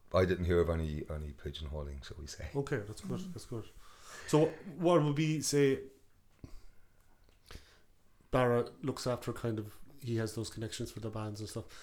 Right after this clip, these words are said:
Speaker 2: So i-, independently, what would be your kind of, uh, roles? 'Cause I know it's kind of a
Speaker 1: Oh.
Speaker 2: family-oriented
Speaker 1: That's the
Speaker 2: business process.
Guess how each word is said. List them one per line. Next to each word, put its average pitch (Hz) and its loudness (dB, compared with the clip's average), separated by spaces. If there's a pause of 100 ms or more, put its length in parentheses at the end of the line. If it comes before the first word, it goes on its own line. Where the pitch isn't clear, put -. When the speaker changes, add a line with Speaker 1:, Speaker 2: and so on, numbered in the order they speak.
(120)
Speaker 2:
So 117 2
i-, - -4 (100)
independently, 117 2
what 120 0
would 113 -2
be 113 0
your 113 2
kind 110 -2
of, 101 -6 (100)
uh, 110 -4 (100)
roles? 123 6
'Cause 113 -2
I 120 4
know 120 6
it's 120 2
kind 127 4
of 117 4
a 120 6
Speaker 1:
Oh. - 6
Speaker 2:
family-oriented 117 4 (680)
Speaker 1:
That's 87 2
the 78 4
Speaker 2:
business 117 4
process. 117 -2